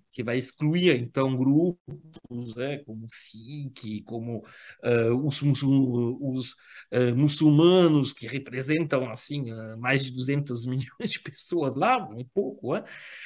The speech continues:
Eh, no caso do egípcio, do Egito, vai ser a mesma coisa com a comunidade copta, né? Ou seja, dos, eh, eh, dos, eh, cristãos, é,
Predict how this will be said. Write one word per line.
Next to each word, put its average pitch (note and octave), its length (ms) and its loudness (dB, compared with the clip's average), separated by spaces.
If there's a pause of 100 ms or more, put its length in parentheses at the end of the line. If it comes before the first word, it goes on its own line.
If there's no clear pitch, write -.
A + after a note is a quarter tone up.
(100)
Eh, E3 300 10
no G#3+ 160 4
caso A3+ 280 2
do G#3+ 140 4
egípcio, G3+ 640 0
do D#3 200 2
Egito, D#3+ 400 2
vai C3 120 4
ser D3+ 140 0
a B2+ 60 2
mesma D#3 280 2
coisa D3+ 320 4
com B2+ 140 -6
a B2+ 100 -2
comunidade C3 720 2
copta, A3 520 2
né? E3+ 140 -2
Ou C3+ 80 -2
seja, A#2+ 360 -4
dos, A2 320 -8
eh, G#2 200 -6 (440)
eh, A2+ 480 2
dos, A#2 480 -4
eh, A#2 200 0
cristãos, C3 840 2
é, A#2 420 0